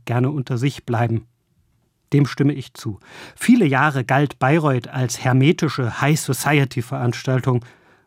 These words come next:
Auf Dauer wäre dieser Eindruck für Bayreuth existenzbedrohender. Und dieser Herausforderung begegnen die Festspiele schon seit einigen Jahren mit umfassender Öffnung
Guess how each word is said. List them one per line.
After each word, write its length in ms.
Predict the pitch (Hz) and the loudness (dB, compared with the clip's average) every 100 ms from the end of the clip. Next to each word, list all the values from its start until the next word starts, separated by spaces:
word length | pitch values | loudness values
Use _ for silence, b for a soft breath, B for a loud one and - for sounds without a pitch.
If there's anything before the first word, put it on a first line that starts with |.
| _ | _
Auf 160 | 120 | -14
Dauer 380 | - 135 185 135 | 0 4 4 2
wäre 260 | 131 117 107 | 0 -2 0
dieser 280 | 185 226 160 | 2 2 2
Eindruck 400 | 147 131 123 - | 0 0 -4 -4
für 120 | 117 | -2
Bayreuth 560 | 127 160 156 135 - - | 2 2 2 0 -2 -10
existenzbedrohender. 1300 | 139 - 123 - 135 123 - 117 - 123 120 117 101 B B B B B | -10 -6 -8 -2 0 -2 -4 -10 -2 0 0 -2 -8 B B B B B
Und 300 | 131 120 - | -2 -2 -4
dieser 380 | 143 151 240 208 | 0 2 4 2
Herausforderung 840 | 185 165 175 - 165 160 160 160 - | 2 2 -2 -2 -2 0 0 -2 -4
begegnen 440 | 147 170 180 170 | 0 2 2 0
die 80 | 131 | -2
Festspiele 720 | - 135 - - - 170 208 | -4 -4 -4 -12 -4 -2 -2
schon 260 | - 151 151 | -2 0 2
seit 220 | 127 - | 0 -4
einigen 360 | 151 151 123 131 | 0 0 2 0
Jahren 460 | 143 165 139 113 | 2 2 0 -4
mit 180 | 104 107 | -4 -8
umfassender 640 | - 170 165 143 139 131 | 0 0 2 -2 0 -2
Öffnung 480 | 160 151 - 139 120 | -2 -2 0 0 -2